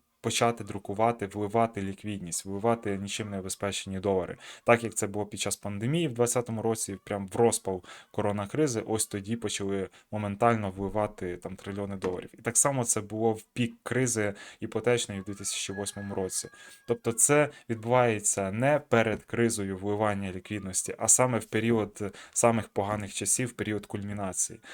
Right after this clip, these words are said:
коли вже відсоткові ставки опустили в-, і вже нема куди їх опускати, і це вже не допомогло,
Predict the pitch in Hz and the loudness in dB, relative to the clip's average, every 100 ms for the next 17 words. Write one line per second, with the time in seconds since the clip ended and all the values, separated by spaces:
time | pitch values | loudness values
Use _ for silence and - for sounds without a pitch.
0 | - - _ 110 113 107 98 104 110 104 | -18 -20 _ 0 4 2 0 0 0 0
1 | - - 110 104 - 110 - 98 95 - | -6 -2 -2 0 2 2 0 -6 -2 -2
2 | - 104 95 95 104 101 98 - 101 110 | -2 -2 -4 -8 -8 -8 -8 -6 0 2
3 | 104 101 104 90 - 98 95 101 - - | 2 0 -2 -2 -4 -6 -4 -6 -4 0
4 | - 120 - 98 92 101 - 110 104 104 | 4 4 4 -6 -6 -6 0 0 0 -4
5 | 104 101 104 110 107 139 170 | -4 -4 -4 -2 0 4 4